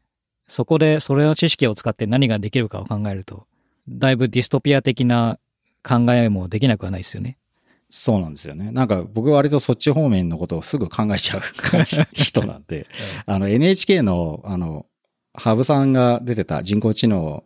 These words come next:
Speaker 2: 云々っていうやつでも、あの、えっと、中国だったかな。えっと、中国でしたよね。
Speaker 1: あ、で、
Speaker 2: なんかチャ-、
Speaker 1: 中国ですね。うん。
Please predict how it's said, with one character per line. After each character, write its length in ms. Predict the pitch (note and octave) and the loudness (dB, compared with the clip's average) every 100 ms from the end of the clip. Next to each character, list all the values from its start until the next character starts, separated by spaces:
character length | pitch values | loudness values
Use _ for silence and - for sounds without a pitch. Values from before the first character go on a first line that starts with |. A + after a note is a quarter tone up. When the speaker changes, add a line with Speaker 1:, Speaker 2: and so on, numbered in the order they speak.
| - | -6
Speaker 2:
云 200 | G2 F#2+ | -2 0
々 140 | F2+ | 0
っ 40 | |
て 80 | - | -2
い 240 | D#2+ D#2 D2 | -6 -6 -6
う 40 | |
や 120 | F2 | -8
つ 120 | D#2+ E2+ | -10 -8
で 100 | D2 | -8
も、 180 | C#2 D2 | -8 -10
あ 40 | |
の、 200 | B1 - _ | -12 -16 _
え 100 | F3+ | -6
っ 40 | F#3 | -6
と、 100 | F#3+ | -2
中 180 | - E3 | 2 4
国 120 | G2+ | 4
だ 120 | E2+ | 0
っ 60 | - | -2
た 80 | |
か 80 | E2 | -4
な。 240 | D#2 D2 - _ | -4 -6 -12 _
え 120 | F#2 | -6
っ 20 | D#2 | -4
と、 220 | E2 D#2+ _ _ _ _ _ _ _ _ _ _ _ _ _ | -6 -8 _ _ _ _ _ _ _ _ _ _ _ _ _
中 280 | - C#3+ C#3+ | -6 -6 -6
国 120 | G#2 D3 | -8 -10
で 120 | C#3+ | -14
し 100 | - | -14
た 100 | - | -16
よ 60 | |
ね。 80 | - F3 | -10 -2
Speaker 1:
あ、 40 | |
で、 60 | C#3 | 2
Speaker 2:
な 40 | |
ん 20 | |
か 80 | D3+ | 2
チ 120 | - | 2
ャ-、 20 | D#3+ | 2
Speaker 1:
中 60 | |
国 80 | A#2 | 2
で 60 | G#2 | 0
す 100 | C3+ | -2
ね。 60 | A#2 | -2
う 60 | |
ん。 240 | A2+ G2 | -2 -4